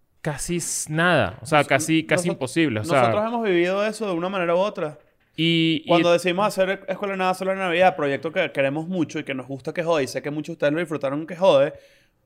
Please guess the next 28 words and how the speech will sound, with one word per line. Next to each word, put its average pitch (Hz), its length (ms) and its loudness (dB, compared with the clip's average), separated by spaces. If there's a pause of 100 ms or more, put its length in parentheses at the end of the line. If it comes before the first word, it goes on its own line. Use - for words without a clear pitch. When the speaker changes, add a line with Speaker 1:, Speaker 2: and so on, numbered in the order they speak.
(140)
Speaker 2:
pues 135 220 2
se - 160 0
puede 143 260 4
to-, 175 300 2
podemos, 147 360 2
podemos 143 360 0
tomar 156 240 2
en 160 120 -2
cuenta 175 300 2
que 170 320 4 (220)
de 147 100 2
repente, 147 520 2 (260)
a 139 140 0
pesar 147 240 -2
de 151 80 0
que 160 60 -4
era 151 100 2
algo 143 180 2
nuevo, 170 480 4
algo 156 200 2
distinto, 165 580 -2
no 143 200 -2
era 151 140 0
exactamente 170 480 -2
lo 175 80 4
que 160 80 4
nosotros 147 260 -4
hacemos, 175 460 0